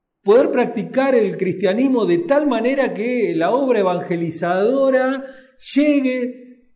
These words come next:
sin que los incrédulos", y a veces digo incrédulo, ojo, porque vamos a, a ver el, el capítulo dieciséis, en el versículo diecisiete,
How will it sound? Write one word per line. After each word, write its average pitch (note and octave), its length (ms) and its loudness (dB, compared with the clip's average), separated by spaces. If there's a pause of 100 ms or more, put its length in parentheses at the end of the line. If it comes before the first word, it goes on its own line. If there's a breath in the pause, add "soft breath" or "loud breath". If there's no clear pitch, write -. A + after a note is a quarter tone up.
sin C#4+ 380 2
que A#3 120 2
los G3+ 220 0
incrédulos", G3+ 840 0
y G3+ 60 0
a A3+ 60 2
veces C#4+ 260 0
digo A3 300 0
incrédulo, E3 960 0 (340)
ojo, - 800 -4
porque G3 600 2
vamos C#4+ 320 2
a, G3+ 100 2
a F3+ 160 0
ver A3 160 2
el, D#3 540 0
el D#3 400 -2
capítulo G3+ 460 0
dieciséis, D#3+ 840 -4 (600 loud breath)
en D3+ 80 -6
el E3 100 0
versículo G#3 460 2
diecisiete, F3 1040 -2